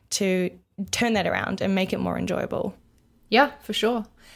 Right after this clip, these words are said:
Speaker 2: And I think doing design just for fun as well. Like, just for you, remember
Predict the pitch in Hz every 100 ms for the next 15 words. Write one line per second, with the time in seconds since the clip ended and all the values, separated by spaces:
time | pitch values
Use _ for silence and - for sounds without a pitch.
0 | - 220 233 247 254 208 - 226 214 214
1 | 208 190 196 196 190 208 - - 180 -
2 | 190 139 160 - 185 - 180 151 180 -
3 | - - - _ 170 202 240 226 - 196
4 | 180 175 190 196 208 196 190 175